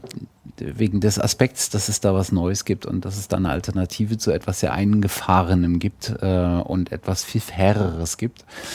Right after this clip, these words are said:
ähm, Mitglied werdet und das Ganze unterstützt, äh, f-, wenn nicht monetär, dann durch Propaganda, hätte ich jetzt beinahe gesagt.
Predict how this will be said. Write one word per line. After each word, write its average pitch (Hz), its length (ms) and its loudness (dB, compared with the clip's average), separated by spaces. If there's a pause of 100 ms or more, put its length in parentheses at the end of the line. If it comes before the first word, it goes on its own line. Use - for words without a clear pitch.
(520)
ähm, 90 560 6 (160)
Mitglied 98 580 0
werdet 90 640 2
und 98 220 0
das 98 160 -2
Ganze 92 240 -2
unterstützt, - 800 -6
äh, 95 380 0
f-, - 300 -12 (200)
wenn 104 180 4
nicht 113 220 4
monetär, 98 580 2
dann 95 300 0
durch 92 380 -8 (500)
Propaganda, 92 540 -2
hätte 90 160 -2
ich 85 80 -8
jetzt - 180 -10
beinahe 87 220 -2
gesagt. 85 260 -2